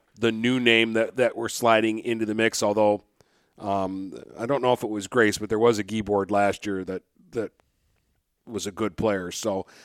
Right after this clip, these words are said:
I mean, it's a lot of familiar names in Sandusky. Um, uh, again, this, this was one, I don't know a lot about Burton Bendel basketball, but this was one where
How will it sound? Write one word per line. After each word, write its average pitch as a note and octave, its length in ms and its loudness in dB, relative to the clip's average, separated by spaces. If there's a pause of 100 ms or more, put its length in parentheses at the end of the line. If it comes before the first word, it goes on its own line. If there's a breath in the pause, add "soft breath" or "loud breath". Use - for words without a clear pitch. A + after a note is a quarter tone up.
(180 soft breath)
I A2+ 60 -2
mean, B2+ 140 4
it's C3 260 4
a D3 60 8
lot D3+ 200 12
of D3 80 8
familiar C#3 480 4
names A#2+ 420 2
in A#2 340 -4
Sandusky. G#2+ 920 0 (400 soft breath)
Um, G2+ 680 -2
uh, G#2+ 220 -6
again, A2+ 500 2 (200 soft breath)
this, E3 240 6
this F#3 280 4
was D#3+ 220 2
one, B2 360 6 (840)
I - 40 -14
don't - 140 -12
know G2 140 -6
a - 20 -2
lot G#2 180 2
about G#2 280 0
Burton A2+ 280 -6
Bendel A2 320 -4
basketball, G#2 600 0
but C3 160 -2
this C#3 180 2
was B2+ 140 -4
one A2+ 300 2
where G#2 240 0